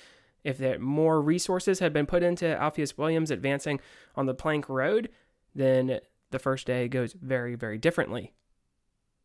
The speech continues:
Union casualties were some two hundred sixty-one, mostly suffered by Sykes' regulars, as they were engaged and then flanked by the rebels. At the end of the first day of the battle,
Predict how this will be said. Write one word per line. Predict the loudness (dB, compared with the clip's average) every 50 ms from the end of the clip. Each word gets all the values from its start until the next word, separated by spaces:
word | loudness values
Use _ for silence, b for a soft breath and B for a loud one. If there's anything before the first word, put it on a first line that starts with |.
| _ _ _ _ _ _ _ _ _ _ _ _ _ _ _ _ _ _ _ _ _ _ _ _ _ _ _ _ _ _ _ _ _ _ _ _ _ _ _ _ _ _ _ _ _ _ _ _ _ _ _
Union | _ 0 2 4 4 4 2
casualties | 2 2 2 2 2 -2 -4 -4 -4 -2
were | -4 -4
some | -2 -2 -4 -4
two | -2 -2 0 0
hundred | 0 0 -2 -4
sixty-one, | -4 -6 -8 -8 -6 -6 -2 0 2 2 2 2 0 -2 -8 -18 -20 -12 -2
mostly | 0 0 0 0 0 -2
suffered | -2 0 -2 -2 0 -2 -2 0
by | 0 -2
Sykes' | 0 -2 -4 -4 -4 -4 -4
regulars, | -2 -2 0 2 2 2 2 0 -2 -4 -12 -20 -20 -10 -8
as | -4 0
they | 2 2
were | 4 4 2 2
engaged | 2 0 0 0 -2 -2 -4 -8 -16 _ _ _
and | -8 -6 -2
then | -2 -2 -2
flanked | -2 -4 -6 -6 -6 -8
by | -8 -8 -8
the | -6
rebels. | -6 -4 -4 -4 -4 -4 -6 -8 -12 _ _ _ _ _ _ _ _ _ _ _ _ _ _ _ _ _ _ _ _ _ _ _ _ _ _ _ _ _ _ _ _ _ _ _ _ _ _ _ _ _ _ _ _ _ _ _ _ _ _ _ _ _ _ _ _ _ _ _ _ _ _ _ _ _ _ _ _ _ _ _ _ -20 _
At | -12 -10 -8
the | -2 -2
end | 0 0
of | 0 -2
the | -2
first | 0 2 2 2 4 2
day | 0 2
of | 2
the | 0 0
battle, | 0 2 2 2 0 -2 -4